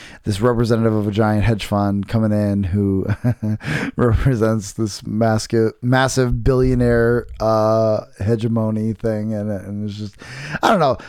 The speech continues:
just, I always find that funny. Uh, I always, I always find that funny.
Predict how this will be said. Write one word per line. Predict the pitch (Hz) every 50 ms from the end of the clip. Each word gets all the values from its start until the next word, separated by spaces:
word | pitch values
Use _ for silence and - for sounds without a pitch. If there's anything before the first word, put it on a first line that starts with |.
| - -
just, | 190 196 208 185 156 139 131 - - - - - - 123 - - - - _ - - -
I | 214
always | 247 226 202 160
find | 147 170 160 147
that | 143 131 120
funny. | - - 131 127 123 127 123 120 98 - - - - - -
Uh, | 107 113 117 117 117 117
I | - 131
always, | 143 147 139 127 - - -
I | -
always | 131 143 131 -
find | 131 127 123
that | 120 117 104
funny. | - 120 113 120 117 110